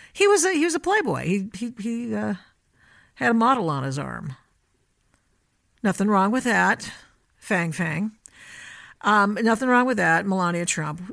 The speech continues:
the most beautiful and collected first lady ever. Anyway, then all of a sudden, he was believed to be a liberal. And, and then all of a sudden he announces for the presidency, and, and he's, uh, now he's a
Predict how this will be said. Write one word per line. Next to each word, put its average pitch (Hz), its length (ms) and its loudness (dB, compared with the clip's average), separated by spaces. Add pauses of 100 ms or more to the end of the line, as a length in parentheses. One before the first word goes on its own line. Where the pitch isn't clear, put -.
the 202 360 0 (400)
most 214 300 2
beautiful 151 560 -4
and 143 500 -6 (460)
collected 151 840 -4
first - 320 -6
lady 151 300 -6
ever. 147 340 -10 (1400)
Anyway, 262 340 4 (1700)
then 254 440 4
all 233 180 0
of 226 80 0
a 214 60 0
sudden, 254 320 0
he 247 160 0
was 381 100 4
believed 254 300 0
to 202 60 0
be 180 120 -2
a 147 60 -4
liberal. 143 340 -8 (260)
And, 262 220 0
and 240 120 2
then 254 120 4
all 262 140 4
of 240 80 -4
a 226 40 -4
sudden 240 240 0
he 202 340 0 (100)
announces 185 420 -2
for - 80 -6
the 160 160 -6
presidency, 180 560 -2
and, 147 220 -10
and 160 200 -4
he's, 156 300 -4
uh, 165 220 -6
now 196 240 2
he's 254 240 0
a 160 340 -2